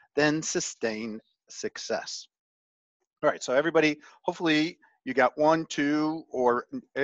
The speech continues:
or possibly none of that. That is fine. That will, that'll take us through and help you. All right, so that's the, the, the first area that we're gonna look at. So now we're gonna look at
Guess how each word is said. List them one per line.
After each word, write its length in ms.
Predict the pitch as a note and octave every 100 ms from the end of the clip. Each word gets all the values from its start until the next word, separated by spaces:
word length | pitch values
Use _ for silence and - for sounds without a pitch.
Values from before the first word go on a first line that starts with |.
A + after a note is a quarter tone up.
| -
or 140 | D3 F#3+
possibly 600 | - F#3 - C3 B2+ B2+
none 500 | A#2+ D3+ E3+ B2 A#2+ -
of 180 | D#3+ B2
that. 240 | A#2 A#2+ _
That 220 | C#3+ D3
is 180 | D#3 C3+
fine. 320 | C#3+ G2+ F2+ _ B2+
That 140 | B2+
will, 260 | C3+ B2 B2
that'll 220 | C3 B2
take 200 | B2 B2
us 160 | A#2 -
through 260 | B2 A#2+ A#2 _ _ _ _ _ _ _ _ B2+
and 100 | A#2
help 240 | B2 -
you. 60 | - _ - -
All 80 | B2+
right, 100 | F#2+
so 120 | C#3+
that's 300 | C#3 F3 - _ _ _
the, 180 | G3 F3
the, 240 | F#3+ G3+ G3
the 100 | F#3+
first 300 | - G3+ - E3
area 240 | D3+ C3 A#2+
that 180 | A#2
we're 100 | B2
gonna 180 | A2 G#2
look 160 | G2+ F#2
at. 140 | -
So 120 | -
now 160 | C#3+ G#3
we're 100 | A3
gonna 160 | G3+ D3+
look 240 | C#3 -
at 100 | C3+